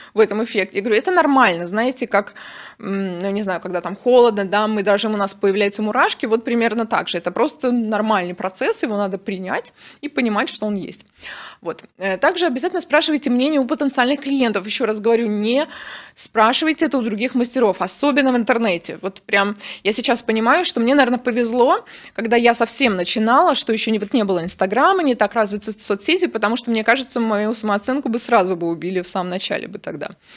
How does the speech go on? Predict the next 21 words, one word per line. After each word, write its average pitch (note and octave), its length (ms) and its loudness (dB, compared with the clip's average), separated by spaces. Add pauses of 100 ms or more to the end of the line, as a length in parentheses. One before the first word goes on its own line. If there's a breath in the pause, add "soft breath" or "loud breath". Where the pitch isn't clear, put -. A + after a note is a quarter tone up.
(360 loud breath)
<laughs> A3+ 380 -8
Вот, F3+ 200 -10
потому F#3+ 260 -6
что A3 180 -4
я G#3 180 0
сейчас, A#3 340 -2
да, B3+ 160 2
вы F#3+ 400 -2
любой A#3+ 320 4
паблик F#3+ 400 0
открываешь, A#3+ 480 -2
тоже, F#3+ 320 -4
да, G3+ 200 0
вот G3+ 160 -6
там F3 180 -4 (320 loud breath)
злой F#3+ 200 0
мастер, A#3+ 440 0 (500 loud breath)
боже, G#3 300 -2
там G3+ 160 -4
такое C4+ 440 2
пишут, A3+ 460 -2